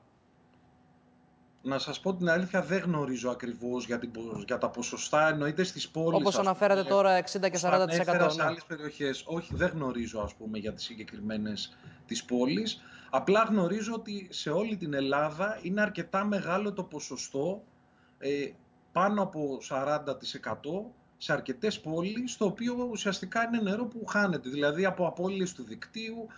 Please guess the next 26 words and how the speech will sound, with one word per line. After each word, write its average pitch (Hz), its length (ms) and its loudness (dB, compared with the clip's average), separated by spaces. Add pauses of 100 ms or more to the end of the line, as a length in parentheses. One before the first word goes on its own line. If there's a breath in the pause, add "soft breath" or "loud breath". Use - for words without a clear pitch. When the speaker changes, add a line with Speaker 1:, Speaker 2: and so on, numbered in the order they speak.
(400 loud breath)
Speaker 1:
Και 202 280 4
όλο 208 280 4
αυτό 190 360 -2
γίνεται 208 460 0
προσπάθεια 131 800 0
σε - 140 -6
πάρα 196 300 2
πολλές, 143 480 -4
ε, 113 100 -12 (440)
ε, 104 100 -14
περιοχές, 127 760 -4 (160 soft breath)
στην, - 240 -8 (320)
ε, 90 40 -8
στις - 240 -4
ιδρεύσεις 143 540 0
των 123 100 -2
περιοχών. 123 640 0 (340 loud breath)
Γίνονται 180 400 4
προσπάθειες 156 720 0
με 165 120 -2
τηλεμετρικό 156 680 -2
δίκτυο, 156 600 -4
με 156 100 -2
παρακολούθηση, 156 1000 0 (320 loud breath)
να 139 140 0
βελτιωθεί, 143 800 -2